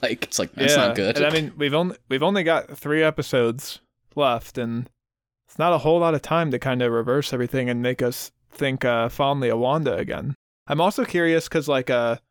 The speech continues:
Speaker 2: once Wanda does get redeemed, if we're gonna call it that, there's not really any conflict left on the show anymore.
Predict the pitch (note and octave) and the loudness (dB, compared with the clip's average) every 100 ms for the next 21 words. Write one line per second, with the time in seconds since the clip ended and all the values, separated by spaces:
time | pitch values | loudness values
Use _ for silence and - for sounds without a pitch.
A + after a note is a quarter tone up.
0 | _ C#3 D#3 E3 F3 D#3+ A#2+ C#3 E3+ - | _ -4 -4 0 0 0 0 0 0 -2
1 | B2+ G#2 - A#2 A#2+ C#3 C3+ G#2+ A2+ - | -4 -4 -8 -12 -4 -2 0 -2 -4 -10
2 | - - C#3+ C3+ B2 - B2 A#2 A#2 A2+ | -14 -10 -6 -4 -4 -2 0 0 0 -2
3 | - _ _ _ _ _ _ - C3 D#3+ | -4 _ _ _ _ _ _ -6 -2 0
4 | F#3+ F3+ F3+ D#3 - E3+ F3+ C#3 A#2+ B2+ | 0 2 2 0 0 -2 0 -2 -2 -4
5 | - A#2+ A#2+ - D#3 C3 G#2 E2 C#3+ | -2 -4 -4 -2 -2 -2 -8 -8 -10